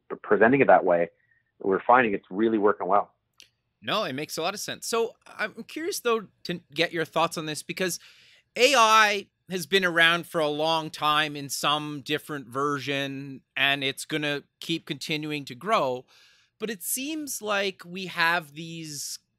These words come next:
Speaker 2: hot buzzwords that come up every few years, and A I seems to be the big one. And I'm not saying it isn't relevant, but at the end of the day, in your experience, do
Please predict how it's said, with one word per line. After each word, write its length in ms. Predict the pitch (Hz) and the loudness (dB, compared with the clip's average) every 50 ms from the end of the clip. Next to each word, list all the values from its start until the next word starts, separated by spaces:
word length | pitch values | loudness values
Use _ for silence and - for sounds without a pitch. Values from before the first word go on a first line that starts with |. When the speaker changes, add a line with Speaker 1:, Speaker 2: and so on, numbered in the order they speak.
| _ _ | _ _
Speaker 2:
hot 420 | - - 170 175 175 - - 120 | -4 0 2 2 2 2 -2 2
buzzwords 720 | - 160 165 175 139 135 131 143 143 139 139 139 123 - | 4 4 4 4 2 -2 -2 -2 0 0 0 -2 -4 -4
that 200 | - 151 143 - | -6 -6 -6 -6
come 260 | - - - 151 151 151 | -6 -4 -2 0 2 4
up 200 | 147 147 - 151 | 4 4 4 2
every 640 | 143 139 120 143 147 143 139 139 135 135 127 120 _ _ _ _ _ _ _ _ | 0 0 0 -4 -6 -6 -6 -4 -4 -6 -6 -8 _ _ _ _ _ _ _ _
few 340 | - - - 185 196 180 | -20 -14 -10 -8 -8 -8
years, 480 | 160 143 151 185 196 190 180 160 135 135 | -8 -8 -6 -4 -2 -2 -2 -2 -4 -6
and 160 | 143 120 117 - | -8 -8 -8 -6
A 140 | 165 165 190 185 | -6 -4 -2 0
I 160 | 180 185 190 | 0 0 -2
seems 320 | 175 - 185 185 170 - | -2 -6 -10 -10 -10 -10
to 80 | - 170 | -12 -12
be 100 | 151 151 | -10 -10
the 80 | 147 | -10
big 240 | 123 - 214 254 208 | -4 -2 -2 -2 0
one. 160 | 196 185 165 | -2 -6 -6
And 140 | 170 180 185 | -6 -6 -6
I'm 120 | 196 208 226 | -6 -6 -6
not 220 | 247 254 240 - | -6 -6 -6 -4
saying 220 | - 226 214 202 | -4 -4 -4 -4
it 120 | 190 175 - | -6 -6 -4
isn't 420 | 170 170 151 147 175 165 - - _ _ _ _ _ _ | -4 -4 -4 -4 -6 -6 -8 -14 _ _ _ _ _ _
relevant, 580 | 123 147 202 254 254 185 135 139 135 143 151 - _ _ | -2 0 0 0 0 -2 -4 -4 -4 -4 -6 -10 _ _
but 220 | - 196 190 - - _ _ _ _ _ _ _ _ _ _ _ _ _ _ - | 0 0 0 0 -2 _ _ _ _ _ _ _ _ _ _ _ _ _ _ 0
at 160 | 202 220 - | 0 0 0
the 140 | 233 240 254 | -2 -4 -4
end 140 | 294 311 339 | -2 -2 -6
of 80 | 294 | -8
the 60 | 285 | -8
day, 300 | 208 220 214 202 196 190 | -6 -2 -2 0 0 -2
in 180 | 190 - 170 170 | -4 -4 -6 -8
your 180 | 175 196 226 240 | -8 -8 -8 -10
experience, 760 | 226 - - - 196 202 190 180 170 170 170 - - - - _ _ _ _ _ _ _ _ _ _ _ 151 | -10 -12 -14 -10 -8 -8 -6 -6 -6 -6 -8 -10 -14 -16 -18 _ _ _ _ _ _ _ _ _ _ _ -14
do 360 | 147 196 233 240 240 240 | -10 -10 -8 -8 -8 -10